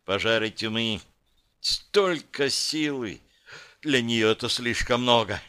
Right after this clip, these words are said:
Но ему было наплевать, и он продолжал входить в неё раз за разом,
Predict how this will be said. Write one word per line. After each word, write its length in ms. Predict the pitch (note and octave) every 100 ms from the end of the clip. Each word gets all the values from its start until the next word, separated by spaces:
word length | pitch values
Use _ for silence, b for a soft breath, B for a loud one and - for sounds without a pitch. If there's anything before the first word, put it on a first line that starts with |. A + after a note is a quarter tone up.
| _ _ _ _ _ _ _
Но 120 | F2
ему 360 | G2+ G#2 A2 G#2
было 340 | G2 G2+ G#2
наплевать, 920 | G#2+ G#2+ A2 A#2+ C3 E3+ F3 - - - _ _ _
и 140 | G2
он 280 | A2+ A#2+ A2
продолжал 920 | - A#2 C3 C3+ C3 C#3+ D3 C#3+ A#2+ - B B
входить 640 | - B2 B2 C3+ C3 G2
в 80 | G#2+
неё 380 | A#2 B2 B2
раз 300 | A#2+ B2 B2
за 280 | F2+ - A2+
разом, 480 | B2+ C3 A2+ A#2+ A2